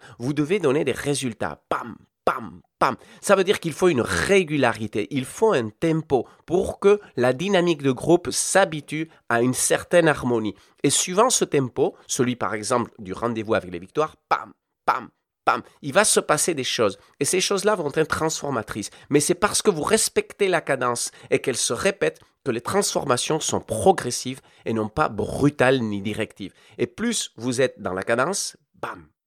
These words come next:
bam, bam, bam, plus le groupe va adopter ce tempo et cette harmonie, et plus il va se mettre en mouvement simplement. J'ai pas dit facilement,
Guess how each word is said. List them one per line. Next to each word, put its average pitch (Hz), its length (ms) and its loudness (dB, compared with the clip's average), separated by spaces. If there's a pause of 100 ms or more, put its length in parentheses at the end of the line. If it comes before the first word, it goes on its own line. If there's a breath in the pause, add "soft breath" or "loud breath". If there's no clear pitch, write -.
(140)
bam, 85 240 -10 (280)
bam, 92 260 -10 (280)
bam, 95 240 -8 (360 soft breath)
plus 226 340 -2
le 170 120 0
groupe 165 400 -4
va 120 440 -4
adopter 170 720 -6 (140)
ce - 200 -6
tempo 110 560 -6
et - 40 -12
cette - 260 -8
harmonie, 131 420 -2 (260 soft breath)
et 123 100 -2
plus 220 300 -4
il 143 80 -8
va 127 120 0
se - 140 -6
mettre 135 220 -2 (260)
en 214 180 0
mouvement 170 600 -2 (100)
simplement. 180 1040 0 (360)
J'ai - 160 -14
pas 117 180 -4
dit 113 120 -6
facilement, 143 680 -4